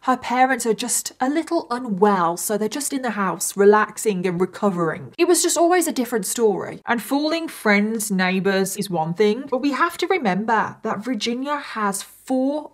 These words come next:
other sisters. So there are four other children of Lois and John. Surely they are going to notice that their parents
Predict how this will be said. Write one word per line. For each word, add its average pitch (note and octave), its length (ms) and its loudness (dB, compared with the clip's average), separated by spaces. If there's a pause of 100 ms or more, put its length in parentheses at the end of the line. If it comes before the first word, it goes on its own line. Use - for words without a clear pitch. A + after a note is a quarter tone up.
other G#3 520 2
sisters. - 840 -4
So D#4 220 -2
there D#4+ 200 4
are D#4 120 6
four F4 500 2
other D4+ 220 4
children C#4 680 0
of B3+ 180 2
Lois B3+ 380 -2
and A#3 220 -4
John. B3 340 -4 (100)
Surely D#4 920 4
they G#3+ 520 2
are F#3+ 120 4
going F3+ 300 0
to - 120 -4
notice F#3 720 -2
that E3+ 340 4 (100)
their F#3 220 -2
parents F#3 580 -2